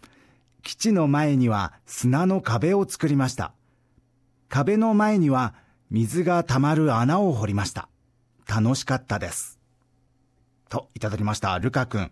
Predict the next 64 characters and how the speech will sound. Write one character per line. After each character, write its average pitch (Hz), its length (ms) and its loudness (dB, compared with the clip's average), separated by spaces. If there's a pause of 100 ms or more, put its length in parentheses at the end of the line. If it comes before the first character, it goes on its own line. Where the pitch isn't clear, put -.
(100)
の 113 140 -2
作 98 220 -4
文 92 140 -4
で 85 100 -6
す。 - 100 -12 (800)
ね、 147 300 0 (120)
基 - 180 -6
地 220 200 -2
っ - 60 -4 (380)
て 131 260 0 (220)
僕 127 340 -2
も 185 180 2
子 - 180 -2
供 175 220 2
の 185 100 0
頃 175 260 0
に 143 180 2
作 - 220 -6
っ 165 40 -2
た - 200 -2
覚 131 280 2
え 123 80 2
あ 117 60 2
り 139 100 2
ま 151 160 2
す。 120 320 -6
僕 139 220 -2
の 208 240 0
場 180 220 2
合 175 60 4
は 160 260 2
海 165 340 2
じ 104 80 -4
ゃ 104 60 0
な 107 100 -2
か 110 100 -4
っ 95 60 -14
た 92 100 -8
け 92 120 -8
ど。 80 200 -8 (300)
ね、 139 280 2
み 143 140 2
ん 165 100 2
な 175 280 2 (120)
今 175 220 2
で 147 60 2
も 131 120 2
こ - 140 -4
う 139 60 2
や 151 60 2
っ - 20 -10
て 143 160 -2
作 - 200 -6
る 202 120 2
ん 196 80 2
だ 143 120 2
ね。 147 540 2 (240)
僕 95 360 -6
も 123 120 2
子 123 140 -2
供 135 180 2
の 139 120 0
頃 139 220 2
に 113 240 0